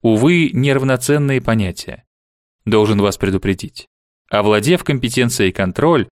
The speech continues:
вы не станете супергероем. Для эффективного управления сотрудниками вам понадобятся и другие управленческие компетенции. Я предлагаю вам учебник.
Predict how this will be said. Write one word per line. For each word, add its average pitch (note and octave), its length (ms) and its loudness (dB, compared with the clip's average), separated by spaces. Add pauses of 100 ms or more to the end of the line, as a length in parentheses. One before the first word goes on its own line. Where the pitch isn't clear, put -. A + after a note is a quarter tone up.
(200)
вы A2+ 240 2
не A2 120 2
станете G#2+ 600 0
супергероем. F#2+ 840 -2 (320)
Для G#2+ 280 0
эффективного C#3+ 560 0
управления A2+ 560 2
сотрудниками D#3+ 720 0 (160)
вам B2 260 0
понадобятся C#3+ 720 0
и C3+ 200 -2
другие G#2 480 0
управленческие A#2 720 0
компетенции. G#2+ 760 -4 (720)
Я G#2 260 0
предлагаю G#2+ 600 2
вам G#2 320 0
учебник. G#2 800 -4